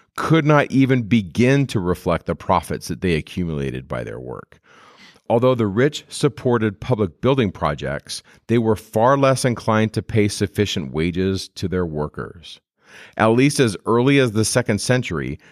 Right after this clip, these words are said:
Jewish teachers suggested that even failing to leave gleanings for the poor was robbing them. Now, if you remember that back in Leviticus nineteen, and we also discuss this in Ruth, that if I owned a lot of land,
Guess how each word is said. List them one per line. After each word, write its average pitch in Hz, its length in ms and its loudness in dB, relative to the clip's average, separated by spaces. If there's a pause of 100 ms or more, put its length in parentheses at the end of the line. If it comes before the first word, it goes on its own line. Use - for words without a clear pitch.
(140)
Jewish 120 400 2
teachers 110 480 0
suggested 85 540 -4
that 92 160 0
even 107 280 2
failing 113 440 2
to 120 100 -4
leave 104 280 0
gleanings 120 520 0
for - 120 -8
the 87 100 -2
poor 78 640 -4 (280)
was 85 200 -6
robbing 80 480 0
them. 57 260 -12 (240)
Now, 101 80 2
if 101 140 2
you 107 80 4
remember 110 320 2
that 80 240 2
back 101 240 2
in 101 80 2
Leviticus 95 580 2
nineteen, 98 540 0
and 90 180 0
we 92 80 2
also 92 300 2
discuss 87 420 -2
this 85 180 -4
in 78 140 -4
Ruth, 92 480 0 (560)
that 98 140 0
if 92 160 0
I 95 100 4
owned 107 180 4
a 104 60 4
lot 101 220 4
of 90 80 2
land, 90 480 0